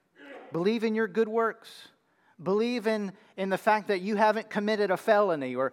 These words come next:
or maybe you haven't been arrested, uh, in your lifetime, or maybe you haven't been caught speeding, whatever it is. But notice the assurance is not believing in yourself. What does John say? And Jesus is speaking here.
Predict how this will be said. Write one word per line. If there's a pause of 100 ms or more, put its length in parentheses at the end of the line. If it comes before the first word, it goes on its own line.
(160)
or
maybe
you
haven't
been
arrested, (300)
uh,
in
your
lifetime,
or
maybe
you
haven't
been
caught
speeding,
whatever
it
is.
But
notice
the
assurance (200)
is
not
believing
in
yourself.
What
does
John
say?
And
Jesus
is
speaking
here.